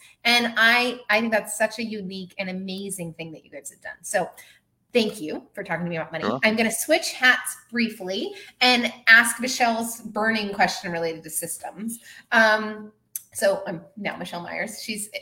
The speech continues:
Speaker 1: busy in a workshop in Nashville right now, um, having a blast with some of our friends. So Michelle wants to know,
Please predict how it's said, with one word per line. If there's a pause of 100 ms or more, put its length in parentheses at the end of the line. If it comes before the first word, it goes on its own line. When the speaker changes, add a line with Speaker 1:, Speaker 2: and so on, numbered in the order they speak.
(120)
Speaker 1:
busy
in
a
workshop
in
Nashville
right
now, (320)
um,
having
a
blast
with
some
of
our
friends.
So
Michelle
wants
to
know,